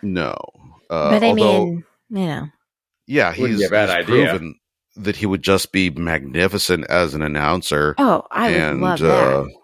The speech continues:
Speaker 2: But he better be a super heel again. I just want super heel Jericho.
Speaker 1: Yeah. Yeah, yeah, yeah.
Speaker 2: High energy, crazy voiced,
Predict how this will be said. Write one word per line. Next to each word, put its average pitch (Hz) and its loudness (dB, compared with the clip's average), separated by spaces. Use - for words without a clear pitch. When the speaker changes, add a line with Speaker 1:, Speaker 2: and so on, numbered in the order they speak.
Speaker 2:
But 247 -2
he 311 2
better 285 0
be 240 -2
a 190 0
super 208 -8
heel 175 -6
again. 160 -6
I 339 0
just 415 -2
want 294 0
super 294 -2
heel 202 2
Jericho. 175 0
Speaker 1:
Yeah. 120 2
Yeah, 101 2
yeah, - 4
yeah. 92 4
Speaker 2:
High 320 4
energy, 220 0
crazy 269 4
voiced, 185 2